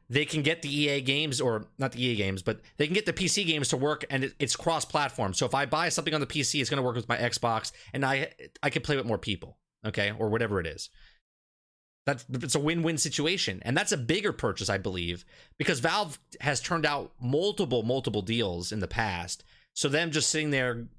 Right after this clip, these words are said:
waiting to go, "Well, what are you gonna offer us?" Right? They already own a mountain,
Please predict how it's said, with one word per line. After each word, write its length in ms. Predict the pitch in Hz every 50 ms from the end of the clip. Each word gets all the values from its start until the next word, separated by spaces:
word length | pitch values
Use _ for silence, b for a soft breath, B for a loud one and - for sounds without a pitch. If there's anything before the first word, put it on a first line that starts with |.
| - -
waiting 460 | 120 120 135 143 135 131 120 110 123 - - - _ _ _ _ _ -
to 80 | - 120
go, 240 | 123 120 120 120 120
"Well, 160 | 117 120 139 123
what 60 | 135
are 20 |
you 60 | 131
gonna 180 | 123 139 135 135
offer 220 | 160 - - 101
us?" 220 | 87 95 - - B B B B B B
Right? 160 | 127 139 151
They 100 | 170 185
already 180 | 220 214 190 180
own 180 | 175 180 185
a 40 | 156
mountain, 520 | 143 143 151 165 151 143 131 131 135 131